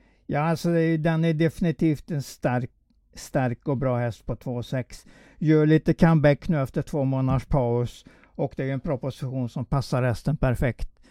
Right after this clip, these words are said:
Två sex och nå, som den gillar allra bäst. Och, ehm, eh, b-, bra inne helt enkelt i loppet. De,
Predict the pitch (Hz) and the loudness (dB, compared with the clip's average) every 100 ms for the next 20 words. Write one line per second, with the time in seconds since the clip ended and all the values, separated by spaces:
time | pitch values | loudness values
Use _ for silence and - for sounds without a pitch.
0 | - - - 160 135 143 147 117 - - | -20 -20 -4 -2 0 -2 -2 -4 -10 -10
1 | 135 - 156 135 123 127 143 - 139 127 | -10 -6 -6 -4 -4 -8 -12 -6 -4 -2
2 | 135 131 123 120 - 180 139 127 123 143 | 0 0 -2 -4 -6 -8 -4 -4 -4 -4
3 | 160 - _ - _ _ _ - 139 127 | -6 -12 _ -20 _ _ _ -8 -6 -6
4 | _ - 135 131 127 127 127 127 - _ | _ -4 -2 0 0 0 -2 -6 -10 _
5 | _ _ _ _ _ _ _ _ - 131 | _ _ _ _ _ _ _ _ -10 -4
6 | 123 120 120 120 120 120 120 120 120 123 | -2 -2 -2 -4 -4 -4 -4 -4 -6 -8
7 | 139 _ 208 185 214 180 175 190 175 170 | -12 _ -6 0 0 2 2 2 4 2
8 | 147 139 143 127 131 107 123 127 120 107 | 2 0 0 0 -4 -4 -4 -4 -4 -4
9 | 135 120 151 156 175 233 | -6 -6 -6 -6 -8 -12